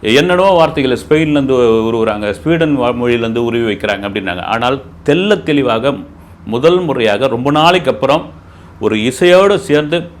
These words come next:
பாடல் வரியும் ரசிக்க முடிஞ்சது அப்படின்னா இந்த பாட்டு தாங்க வந்து. அதுல குறிப்பா அடிக்கடி ரிப்பீட் ஆகிட்டே இருக்கிற அந்த வரி வந்து எனக்கு ரொம்ப பிடிச்சிருக்குது. "ரத்தம் ஒரு சொட்டு மிச்சம் இருந்தாலும் கதை இன்னும் முடியல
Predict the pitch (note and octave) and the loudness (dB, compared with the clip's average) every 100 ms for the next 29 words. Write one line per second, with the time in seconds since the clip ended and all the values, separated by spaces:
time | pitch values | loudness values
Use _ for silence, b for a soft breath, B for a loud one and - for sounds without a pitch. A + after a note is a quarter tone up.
0 | - A#2+ D3 D#3 C#3+ A#2+ B2 D3 A2+ G#2+ | -2 2 2 2 0 0 0 0 0 -2
1 | C3+ C#3 G#2+ G#2 G2 G2 G2+ G2+ A2+ D#3+ | -2 -2 -2 -6 -8 -8 -6 -4 -4 -4
2 | - A2+ G#2+ - G#2+ G2+ F#2+ F2+ E2 - | -6 -6 -6 -4 -6 -6 -8 -10 -10 -8
3 | G#2 A2 A2 - D#3 F3+ - F3+ - - | -6 -8 -8 -6 -4 -4 0 0 -2 -12
4 | B B A#2+ B2+ - D#3+ E3+ B2 - D3+ | B B 0 0 0 2 2 0 -2 2
5 | C#3 C3+ C3+ D#3+ C#3+ B2 G2+ A2 C3+ C3 | 2 0 0 0 2 -2 0 -2 0 -2
6 | B2+ G#2 A2+ D#3+ F#3 C#3 C3+ B2 A2 E3 | -4 -4 -4 -2 -2 -2 -4 -6 -4 -4
7 | G#3 - G#2 B2 E3 D#3 C#3 C3 C#3 - | -6 -8 -6 -4 -4 -2 -4 -4 -6 -4
8 | C3+ B2 - C#3 B2 A#2 G#2+ A2 C3+ - | -4 -4 -4 -4 -2 -4 -4 -4 -6 -10
9 | - - A#2+ B2+ D3+ C#3 C3+ D#3+ C#3+ A2+ | -18 -6 -4 0 -2 -2 -2 -2 -2 -4
10 | B2+ A#2 | -4 -4